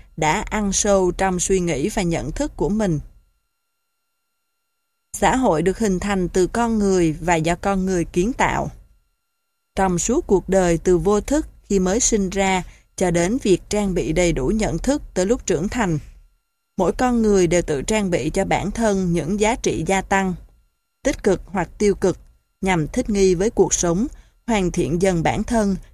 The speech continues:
để vươn lên định vị giá trị của mình với bạn bè, gia đình, họ tộc và xã hội.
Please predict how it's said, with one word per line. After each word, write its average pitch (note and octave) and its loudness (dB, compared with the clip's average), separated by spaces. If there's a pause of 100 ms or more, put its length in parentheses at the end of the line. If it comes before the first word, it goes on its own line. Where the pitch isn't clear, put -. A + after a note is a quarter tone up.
để D#3+ 2
vươn G3 4
lên F3+ 2
định D#3+ 0
vị D#3 0
giá G3 0
trị D#3 0
của D3+ -2
mình F#3+ 0
với E3+ 0
bạn E3 -2
bè, E3+ 0 (360)
gia G#3 2
đình, E3+ 0 (220)
họ - -2
tộc - -2 (100)
và E3 0
xã C#3+ -2
hội. D3 0